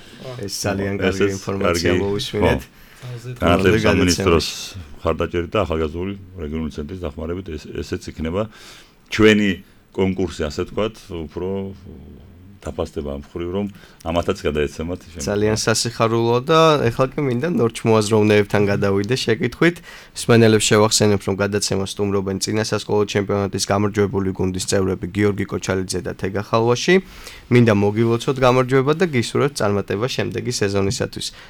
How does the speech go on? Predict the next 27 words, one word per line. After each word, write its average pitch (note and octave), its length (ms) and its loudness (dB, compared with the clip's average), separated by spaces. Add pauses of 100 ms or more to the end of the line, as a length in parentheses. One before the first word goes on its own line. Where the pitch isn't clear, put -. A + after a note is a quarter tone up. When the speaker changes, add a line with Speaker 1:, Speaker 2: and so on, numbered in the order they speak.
(160)
Speaker 1:
მეგობრებო, C3+ 560 6
რამდენად A#2+ 500 4
მნიშვნელოვანია A2+ 680 2
ეს G#2 120 0
თამაში G2 380 -4
თქვენთვის? - 460 -10 (180)
ცხადია, A2 400 2
რომ F#2+ 140 0
მონაწილეობა G2+ 600 0
ნებაყოფლობითია G#2 960 -4
და - 140 -8 (300)
რა A2 180 0
იყო A2 180 2
мотиваცია G#2 720 0
თავიდან, A2+ 560 -2
რამ F#2+ 160 0
გაგიჩინათ G2 560 -4
სურვილი, G#2+ 460 -4
რომ D3+ 240 -2
ამ G2+ 180 -6
თამაში G#2 400 -4
მიგეღოთ A2+ 400 -4
მონაწილეობა? G2+ 640 -6
თეგა, G#2 320 -6
გთხოვთ. G#2 380 -8 (340)
Speaker 3:
ა, C3+ 120 -14 (460)
დავიწყებ. B2 460 -8